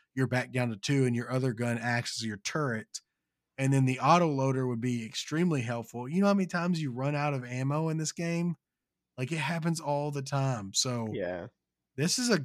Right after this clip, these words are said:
Speaker 1: this would be a very, very, very, very good support character.
Speaker 2: Oh, yeah.
Speaker 1: Very, very
Speaker 2: And
Speaker 1: good.
Speaker 2: again, like I'll say, it does say it feeds all players. So it just, you know what I mean? It just makes
Speaker 1: Yeah.
Speaker 2: me curious. So if there's an enemy team around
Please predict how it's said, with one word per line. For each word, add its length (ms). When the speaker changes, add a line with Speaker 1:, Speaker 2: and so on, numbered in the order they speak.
Speaker 1:
this 220
would 100
be 120
a 80
very, 360
very, 320
very, 360
very 340
good 280
support 460
character. 500
Speaker 2:
Oh, 80
yeah. 180
Speaker 1:
Very, 180
very 180
Speaker 2:
And 40
Speaker 1:
good. 140
Speaker 2:
again, 260
like 220
I'll 120
say, 240
it 180
does 200
say 200
it 120
feeds 320
all 380
players. 580
So 220
it 100
just, 320
you 100
know 80
what 100
I 40
mean? 240
It 140
just 180
makes 200
Speaker 1:
Yeah. 20
Speaker 2:
me 100
curious. 500
So 120
if 80
there's 180
an 120
enemy 320
team 300
around 520